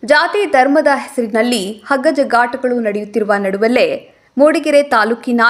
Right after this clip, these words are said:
ಚಕ್ಕಮಕ್ಕಿಯಲ್ಲೊಂದು ಹಿಂದೂ ಮುಸ್ಲಿಂ ಭಾವೈಕ್ಯತೆ ಸಾರುವ ಘಟನೆಯೊಂದು ಸಮಾಜದ ಮುನ್ನೆಲೆಗೆ ಬಂದಿದೆ. ಇಪ್ಪತ್ತು ವರ್ಷಗಳ ಹಿಂದೆ ಮನೆ ಬಿಟ್ಟು ಬಂದಿದ್ದ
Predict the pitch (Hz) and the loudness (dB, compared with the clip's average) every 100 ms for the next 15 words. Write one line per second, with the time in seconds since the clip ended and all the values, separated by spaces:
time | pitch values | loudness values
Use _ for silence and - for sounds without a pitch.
0 | 240 240 240 240 226 214 226 208 202 202 | 0 -6 -6 -4 -4 -2 0 0 0 2
1 | 262 359 - - _ - 349 349 370 320 | 0 0 -6 -20 _ 0 2 4 2 0
2 | 277 269 277 269 214 208 220 240 254 247 | 0 0 2 2 2 2 0 -4 -4 -4
3 | 226 226 202 240 233 190 - 190 226 285 | -2 -2 0 0 0 0 -6 -2 -2 0
4 | 294 277 233 233 269 - _ _ - 311 | 0 0 -2 -2 -2 -8 _ _ -4 0
5 | 285 320 330 320 262 214 214 254 220 202 | 2 2 0 -2 -2 -4 -6 -4 -4 -4
6 | 196 190 202 196 - - _ _ _ _ | -6 -4 0 0 -2 -12 _ _ _ _
7 | _ _ _ _ _ - 330 415 415 415 | _ _ _ _ _ -2 0 0 2 2
8 | 320 269 294 262 262 247 233 214 226 226 | 2 0 -2 2 2 0 -4 0 2 2
9 | 208 202 214 247 226 208 196 202 | 0 -2 -2 -2 0 0 -2 0